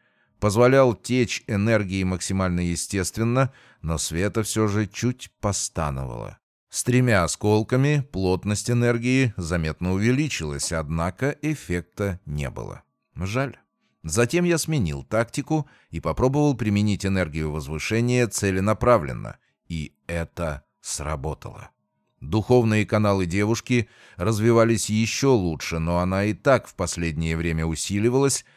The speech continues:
и процесс пришлось прервать. Потрепал её по волосам и повернулся к обеспокоенной Соне.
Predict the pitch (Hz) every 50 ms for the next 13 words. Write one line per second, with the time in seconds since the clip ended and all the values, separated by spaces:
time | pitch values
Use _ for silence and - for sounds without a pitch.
0 | _ _ _ - 151 151 - 170 170 - - - 131 143 - - 135 135 123 -
1 | 85 82 78 73 - - _ _ _ _ 95 101 101 92 71 55 64 - - -
2 | _ _ _ _ _ _ _ _ _ - 117 104 - 127 135 - - 113 95 82
3 | 76 76 76 69 - 92 98 113 120 123 127 - 170 165 147 131 - _ _ -
4 | - _ _ 165 175 180 185 175 165 131 113 120 127 135 - - 135 127 127 -
5 | 127 120 127 123 - - 127 - - - 82 82 85 82 82 85 87 82 - -
6 | - 69 58 53 53 -